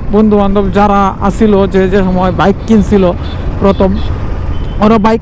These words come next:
পায়া আমারে ভুলে গেছিল। মানে ওরা বাইক কিনছে না, মানে স্বর্গের সুখ পাইছে ওরাই জানে। কিন্তু আমার ক্ষেত্রে দেখেন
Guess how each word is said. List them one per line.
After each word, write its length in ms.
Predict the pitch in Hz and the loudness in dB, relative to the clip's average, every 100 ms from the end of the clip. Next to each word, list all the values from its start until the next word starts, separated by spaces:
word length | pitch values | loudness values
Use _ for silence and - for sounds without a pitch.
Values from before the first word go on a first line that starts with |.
| - | -2
পায়া 220 | 269 285 | -2 0
আমারে 320 | 240 208 220 | -2 0 0
ভুলে 260 | 190 208 214 | 2 2 2
গেছিল। 360 | 196 175 160 | 0 -2 -4
মানে 340 | 156 185 226 302 - - - - - - | -2 0 0 0 -4 -6 -6 -6 -6 -2
ওরা 180 | 240 | 0
বাইক 240 | 220 196 226 | 2 0 0
কিনছে 440 | 262 240 233 240 220 | 2 2 2 2 2
না, 180 | 208 214 214 214 214 - - - - - - - | 2 2 2 2 2 0 -4 -4 -4 -4 -4 -4
মানে 160 | - 202 | 0 0
স্বর্গের 360 | 170 240 262 247 | 2 2 2 -2
সুখ 220 | - 233 - | -2 -4 0
পাইছে 360 | 269 247 254 214 | 0 2 0 -2
ওরাই 260 | 202 196 | -2 0
জানে। 220 | 190 175 175 | 0 -2 -2
কিন্তু 460 | 202 196 269 302 - - - - - | -2 0 0 0 -4 -10 -8 -8 -2
আমার 220 | 196 247 | 0 0
ক্ষেত্রে 340 | 247 254 254 240 | 0 -2 0 2
দেখেন 260 | 214 226 | 2 0